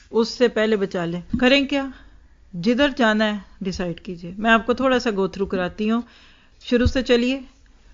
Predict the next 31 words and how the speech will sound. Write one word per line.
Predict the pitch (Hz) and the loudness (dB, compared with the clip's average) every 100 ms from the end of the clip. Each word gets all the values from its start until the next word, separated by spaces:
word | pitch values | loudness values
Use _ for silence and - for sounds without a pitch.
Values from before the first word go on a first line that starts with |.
| - - | -18 0
आयत | 196 214 - | 2 2 2
पूरी | 220 233 | 4 4
हुई, | 240 254 247 240 | 2 0 -2 -2
"वइज़ | 214 214 214 | 0 0 0
क़ाल | 202 202 214 | 0 2 2
मूसा | 208 208 202 226 | 0 -2 -2 -2
बली।" | 220 208 220 - _ _ - | -2 -2 -6 -12 _ _ -6
इसके | 226 220 233 | -6 -2 0
बाद | 214 220 220 - - | 2 2 2 -4 -2
आगे | 208 214 220 | 2 4 4
अल्लाह | 226 214 214 | 4 2 2
के | 220 | 0
कानून | 214 196 196 196 | 0 -2 -2 -2
हिदायत | 202 208 202 208 202 | -2 -2 -2 -4 -6
की | 220 | 0
ये | 220 | 0
शिक्के | 214 208 - 220 | 0 -2 -2 -2
समझ | - 214 233 | 0 2 2
ली | 240 262 262 - - - - | 0 -4 -8 -20 -20 -14 0
कि | 233 | 2
हिदायत | 233 214 220 226 | 4 4 4 2
की | 254 | 0
तरफ | 240 247 247 | 2 2 2
चलेंगे | 254 247 262 285 | 0 2 2 0
तो | 294 220 | -2 -2
दिन | 311 349 | -2 -2
ब | 330 | -2
दिन | 294 330 | -2 0
हिदायत | 294 233 233 240 | 2 4 4 2
आसान | 226 208 196 | 0 0 0
होगी। | 185 160 170 | 0 -4 -10